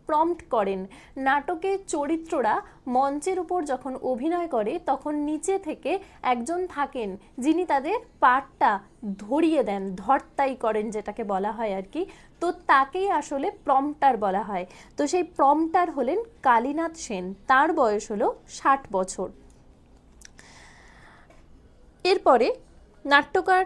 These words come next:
বেশ কিছুটা তথ্য আমাদের দিয়েছেন যে পেশাদারি থিয়েটারের একটি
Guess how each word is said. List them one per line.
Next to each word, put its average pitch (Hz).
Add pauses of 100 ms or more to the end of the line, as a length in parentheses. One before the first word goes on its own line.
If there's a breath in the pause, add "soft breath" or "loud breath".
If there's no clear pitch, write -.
(280)
বেশ 320
কিছুটা 320
তথ্য 311
আমাদের 269
দিয়েছেন 240 (440)
যে 262 (100)
পেশাদারি 359
থিয়েটারের 277 (100)
একটি 269